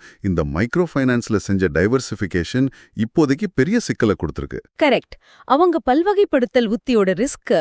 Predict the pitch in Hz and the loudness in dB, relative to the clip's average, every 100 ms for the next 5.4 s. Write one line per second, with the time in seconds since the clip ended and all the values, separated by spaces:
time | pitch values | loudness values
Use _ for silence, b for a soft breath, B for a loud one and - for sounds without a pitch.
0 | 156 214 202 - 180 170 147 147 _ _ | 0 -2 -6 -2 -4 -2 -6 -6 _ _
1 | - 190 - 180 151 - 202 349 - 240 | -8 -6 -2 -2 -2 -2 0 2 0 0
2 | 175 233 175 233 B B B - 240 - | 0 0 0 -4 B B B 0 0 2
3 | 370 247 165 214 - 185 208 381 311 208 | 0 0 0 -4 -4 -2 2 2 2 0
4 | 175 185 269 156 185 359 - 240 - 185 | 0 0 0 -2 -2 -2 -2 -6 -2 -4
5 | - 151 143 139 | -4 -6 -4 -4